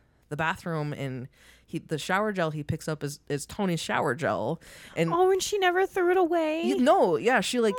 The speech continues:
Speaker 1: she still
Speaker 2: Oh.
Speaker 1: has his watches around, she still has his clothes around, and his shower gel's in the shower. And, like, Peter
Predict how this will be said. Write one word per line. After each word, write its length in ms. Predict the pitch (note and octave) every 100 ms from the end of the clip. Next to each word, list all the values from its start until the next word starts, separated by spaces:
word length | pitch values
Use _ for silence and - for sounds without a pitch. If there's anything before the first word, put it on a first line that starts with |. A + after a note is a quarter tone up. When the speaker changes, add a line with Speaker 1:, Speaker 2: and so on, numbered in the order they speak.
| -
Speaker 1:
she 80 | B3
still 240 | A#3+ B3 B3+
Speaker 2:
Oh. 20 |
Speaker 1:
has 200 | B3 A#3+
his 180 | A3 G3+
watches 560 | E3+ D#3+ F3 G3+ G3 F#3+
around, 460 | G3 F#3+ F#3+ F#3+
she 100 | -
still 200 | E3 F#3
has 200 | F3+ F#3
his 160 | F#3 E3
clothes 500 | - E3+ D#3 E3 F3
around, 680 | F3+ F3+ F#3 F#3 F#3 F#3+ F#3+
and 380 | - D#3 D3+ D3+
his 440 | D3+ E3+ D#3+ -
shower 300 | F3+ E3 F3
gel's 280 | F3 F#3 F3
in 120 | E3+
the 80 | E3
shower. 400 | - D3+ D#3+ E3+
And, 240 | D3 D#3
like, 240 | D3+ C3 -
Peter 500 | G#3+ G3+ E3 D#3+